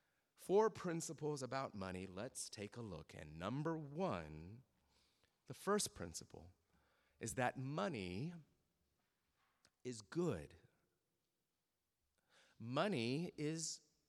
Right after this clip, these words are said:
good. Money and material possessions are inherently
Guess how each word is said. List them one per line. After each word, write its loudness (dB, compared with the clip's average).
good. 4
Money 10
and 8
material 8
possessions 2
are 12
inherently 2